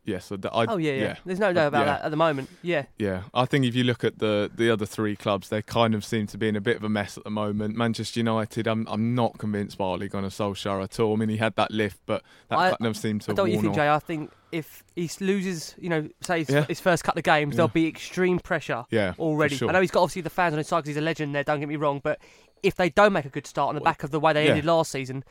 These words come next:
Speaker 2: it'll be under a lot of pressure.
Speaker 1: They've, they've got a lot of recruitment to do this summer, and it just doesn't se-, it seems to still be a bit of a mess there at Manchester United. They seem to be trying to get ex-players in to, to come and, um,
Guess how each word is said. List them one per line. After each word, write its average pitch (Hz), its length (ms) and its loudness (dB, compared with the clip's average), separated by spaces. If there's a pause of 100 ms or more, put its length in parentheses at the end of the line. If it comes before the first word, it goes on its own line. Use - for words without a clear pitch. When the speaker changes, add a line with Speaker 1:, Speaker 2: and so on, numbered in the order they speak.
(280)
Speaker 2:
it'll 214 80 -2
be 233 100 -2
under 226 200 2
a 220 40 2
lot 226 180 0
of - 100 -12
pressure. 180 340 -2
Speaker 1:
They've, 151 180 0
they've 143 220 6
got 127 180 6
a 113 60 4
lot 123 180 6
of 104 120 -6
recruitment 104 480 0
to - 80 -14
do 104 160 0
this 101 180 -4
summer, 104 400 0
and 104 140 0
it - 160 -6
just 117 240 -4
doesn't 120 320 -2
se-, - 160 -4
it - 40 -10
seems 131 300 0
to 120 160 0
still 131 300 -2
be 123 120 0
a 113 40 2
bit 120 180 0
of 113 60 -12
a 113 40 0
mess 120 240 2
there 113 220 0
at 85 60 -4
Manchester 104 420 -6
United. 107 340 -4
They 110 120 2
seem 120 240 0
to 117 80 -2
be 113 80 0
trying 113 160 0
to 110 60 0
get 110 180 0
ex-players 110 560 0
in 107 280 0
to, 107 300 0 (320)
to 117 140 -2
come 107 260 0
and, 107 260 0
um, 107 440 0